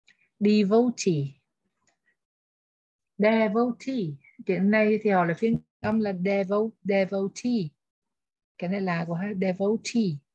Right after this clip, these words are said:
devotee. Devotee là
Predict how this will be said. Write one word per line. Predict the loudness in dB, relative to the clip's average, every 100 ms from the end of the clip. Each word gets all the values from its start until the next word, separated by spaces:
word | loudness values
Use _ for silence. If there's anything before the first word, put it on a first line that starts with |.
| _
devotee. | -2 -2 0 -2 -4 -6 -6 -8 _ _ _ _ _ _ _
Devotee | -2 0 0 0 -2 0 2
là | 2 0 -2